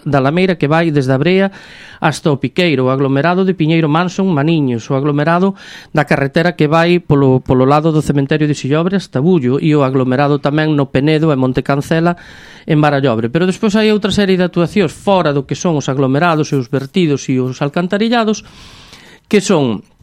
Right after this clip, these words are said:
unha remodelación integral da Escola de Sillobre. A renovación, todo como se fixo en San Valentín con lámparas led de Marqués de Figueroa, da Avenida de Conces e da Avenida de Naturales.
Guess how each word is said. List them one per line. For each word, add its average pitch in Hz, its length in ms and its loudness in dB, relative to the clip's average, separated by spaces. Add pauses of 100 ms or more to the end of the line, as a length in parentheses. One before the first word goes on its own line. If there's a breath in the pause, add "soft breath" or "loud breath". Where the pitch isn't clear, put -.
(400)
unha 208 200 2
remodelación 190 640 2
integral 190 560 2
da 151 100 2
Escola 175 240 0
de 170 120 0
Sillobre. 120 520 0 (680 loud breath)
A 175 80 2
renovación, 175 800 0
todo 185 320 0
como 165 160 0
se 156 160 -6
fixo 190 180 -2
en 160 80 -2
San 156 160 -4
Valentín 151 460 -2
con 143 160 0
lámparas 147 420 0
led 214 300 0 (160)
de 185 560 0
Marqués 156 400 0
de 156 80 0
Figueroa, 190 560 2
da 165 80 2
Avenida 156 340 2
de 156 140 -2
Conces 202 420 0
e 180 60 2
da 156 100 0
Avenida 151 320 0
de 160 80 0
Naturales. 131 560 -2